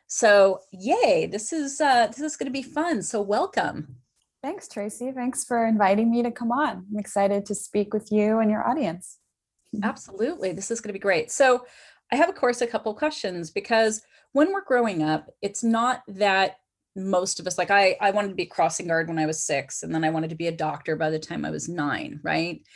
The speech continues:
Speaker 2: Mm-hmm.
Speaker 1: So when you were a little kid, what was it that you aspired to do? What was the thing that you thought, "God, I wanna do that when I get older"?
Speaker 2: Mm-hmm. Well, it's funny you asked that, because the other day my mom sent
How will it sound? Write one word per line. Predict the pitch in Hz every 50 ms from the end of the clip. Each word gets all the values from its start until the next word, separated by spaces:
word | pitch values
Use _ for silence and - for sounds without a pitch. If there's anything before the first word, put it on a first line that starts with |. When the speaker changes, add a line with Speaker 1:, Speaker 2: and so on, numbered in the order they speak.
| - - - -
Speaker 2:
Mm-hmm. | 196 190
Speaker 1:
So | 180 190 175 294 277 269 262 254 254 247 - -
when | 226 240 240
you | 247 269 277
were | 277 302 277
a | - -
little | 226 208 196 185 185
kid, | - - 190 170 160 160 160 180 - _ _ _ _ _ _
what | - 233 302 -
was | 339 330 277
it | 269 269 277
that | - 226 220 - -
you | 202 190 190
aspired | 190 - - - - 151 139 - - 135 -
to | - -
do? | 156 156 147 147
What | 151 190 233 - -
was | 277 254 233 226 226 226 -
the | - 196
thing | - _ _ - 208 196 196 190 190 190 196 196 - _ _
that | - 180 170 -
you | - 180 175
thought, | 175 190 165 - -
"God, | - - 262 240
I | 247
wanna | 262 254 233
do | 202 - 202 208
that | 196 190 - -
when | 185 170
I | 170 175
get | 160 170 - -
older"? | - 160 156 160 160 - - - _ _ _ _ _ _ _ _ _ _ _ _ _ _ _ -
Speaker 2:
Mm-hmm. | 240 240 233 226 226 226 220 214 214 220 226 - -
Well, | 240 262 269 269 262 262 254 -
it's | 285 - -
funny | - 311 339 359 359 339 302
you | 277 262 -
asked | 220 226 247 254 - -
that, | 220 202 190
because | 220 202 - 220 196
the | 214 233
other | 240 233 233 233
day | 208 226 214 214
my | 202 190 190
mom | 196 190 190 196 202 196 208 208
sent | - - - - 202 196 196 190